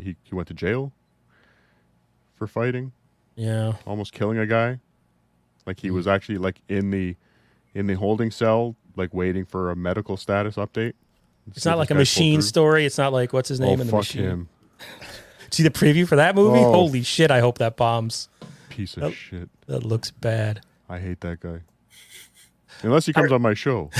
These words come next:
Speaker 2: <laughs> Yeah, I've said, when I first saw The Machine, it made me laugh. Like, you know, I was,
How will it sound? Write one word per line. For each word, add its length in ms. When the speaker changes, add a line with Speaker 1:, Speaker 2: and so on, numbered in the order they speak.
Speaker 2:
<laughs> 40
Yeah, 220
I've 180
said, 200
when 160
I 100
first 300
saw 140
The 80
Machine, 340
it 80
made 160
me 100
laugh. 400
Like, 320
you 80
know, 160
I 160
was, 220